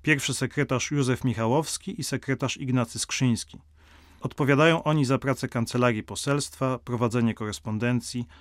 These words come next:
oraz sprawy administracyjne. Przedstawiony powyżej stan kadrowy utrzyma się na placówce polskiej przy Watykanie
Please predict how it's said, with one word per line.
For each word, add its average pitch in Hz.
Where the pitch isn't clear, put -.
oraz 156
sprawy 113
administracyjne. 107
Przedstawiony 160
powyżej 143
stan 180
kadrowy 151
utrzyma 170
się 151
na 143
placówce 139
polskiej 147
przy -
Watykanie 135